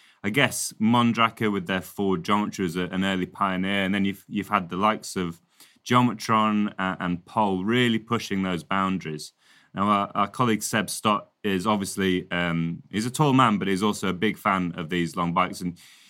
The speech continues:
you know, he, he loves going down steep hills as fast as he can. Um, I would take a, a counterpoint. I, I like a, a little whippy bike. So, progressive geometry, super long bikes. People are still sort of umming and ahhing which is best.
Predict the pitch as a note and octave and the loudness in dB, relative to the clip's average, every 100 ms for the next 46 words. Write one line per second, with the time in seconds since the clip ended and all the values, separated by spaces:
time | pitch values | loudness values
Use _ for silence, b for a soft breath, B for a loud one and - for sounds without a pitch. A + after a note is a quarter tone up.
0 | b A2+ A#2 A#2+ - A#2 G#2+ F#2 - G2+ | b -4 -2 -2 -2 0 0 0 0 0
1 | F#2+ F2 F#2 F2 - F#2+ D2 F#2 F2 E2 | 0 0 0 -2 -2 -4 -2 -2 -2 -4
2 | E2 F#2 E2+ E2 - E2+ F2+ F2 b b | -4 -4 -4 -8 -8 -6 -4 -6 b b
3 | b b A#2 A#2 A#2 A#2 - D3+ D3+ C#3 | b b 0 2 2 0 2 2 4 2
4 | A#2+ A2+ G#2 G#2+ - B2+ A#2+ A2+ A#2 G2+ | 2 2 0 -2 0 0 0 0 2 2
5 | G#2+ G#2+ G#2 G#2 - - F#2+ F2 F#2 F2 | 2 0 -4 -4 -14 -4 -2 0 -2 -2
6 | G2+ A#2 A2+ A2 B2 E3 A2+ E2 E2 - | 0 0 0 0 2 0 0 -4 -4 -2
7 | - C3 B2+ b b b b b _ - | 2 2 0 b b b b b _ -2
8 | B2+ E3+ D#3+ C3 A2 A2+ A2 A#2 A#2 - | 2 4 2 0 2 2 2 0 -2 0
9 | D3+ D3 B2 G#2 F2+ E2 F2 F2 - - | 0 2 2 0 0 0 0 -2 -6 -12
10 | - _ _ _ _ _ _ _ _ _ | -12 _ _ _ _ _ _ _ _ _
11 | _ D3 D#3 D3 B2+ - C3 B2 A#2 A2 | _ 4 4 4 0 2 4 4 4 2
12 | G2+ B2 G#2 G2 F#2+ - _ _ _ _ | 0 0 0 0 -4 -18 _ _ _ _
13 | D#3+ D#3 A#2+ G#2+ G2+ G2+ G2 G2+ G#2 A#2+ | 4 6 6 6 4 4 2 0 0 0
14 | - G#2 E2+ F2+ E2 - | 0 -4 -2 -2 -2 -8